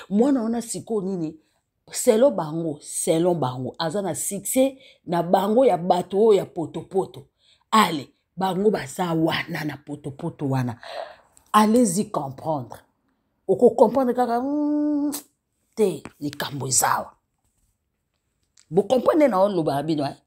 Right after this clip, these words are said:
Jusqu'à présent, na tangi kombo ya mutu te, hein? Eh, toke na kote ya Moura nde alobaka, est-ce que ça, eh, est-ce que, est-ce que, oh, oh, est-ce que tension c'est bon? Hein? Jusqu'à présent, totangi nkombo ya mutu te. Celui qui se sent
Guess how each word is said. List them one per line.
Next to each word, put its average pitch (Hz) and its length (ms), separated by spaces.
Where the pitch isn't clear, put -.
Jusqu'à 240 360
présent, 196 240
na 185 100
tangi 262 440
kombo 196 240
ya 165 60
mutu 139 320
te, 170 80
hein? 139 200
Eh, 165 280
toke 277 300
na 160 140
kote 156 240
ya 202 80
Moura 180 300
nde 165 120
alobaka, 156 420
est-ce 277 240
que 190 80
ça, 165 280
eh, 170 240
est-ce 269 200
que, 175 220
est-ce 247 180
que, 175 260
oh, 196 260
oh, 196 80
est-ce 214 380
que 190 80
tension 175 380
c'est 185 180
bon? 190 380
Hein? 220 200
Jusqu'à 233 400
présent, 185 280
totangi 196 320
nkombo 175 260
ya 160 60
mutu 139 200
te. 170 100
Celui 180 280
qui 208 80
se 185 100
sent 170 160